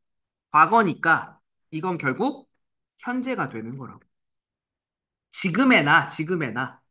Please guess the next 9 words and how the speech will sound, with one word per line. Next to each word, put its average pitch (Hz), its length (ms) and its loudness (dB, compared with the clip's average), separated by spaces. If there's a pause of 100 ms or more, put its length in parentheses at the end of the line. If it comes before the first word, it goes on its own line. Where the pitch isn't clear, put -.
(3000)
됐습니까? 123 440 -14 (1300)
지금의 359 720 4
내 226 200 6
마음은 202 760 2 (200)
너무나 254 520 0
많은 190 400 -4
공장을 160 420 -6
세우고 214 320 -6
있대잖아. 156 680 -12